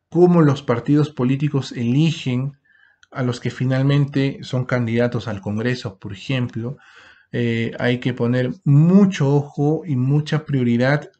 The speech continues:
a los partidos políticos porque es ahí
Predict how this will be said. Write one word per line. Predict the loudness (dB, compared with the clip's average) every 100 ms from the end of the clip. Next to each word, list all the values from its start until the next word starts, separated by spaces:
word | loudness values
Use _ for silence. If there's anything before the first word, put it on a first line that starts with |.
| -8
a | -4
los | -2 -4
partidos | -4 -4 0 -2 0
políticos | 0 0 0 0 -2
porque | -2 -4
es | -4 -6 -6
ahí | -2 0 2 0 -2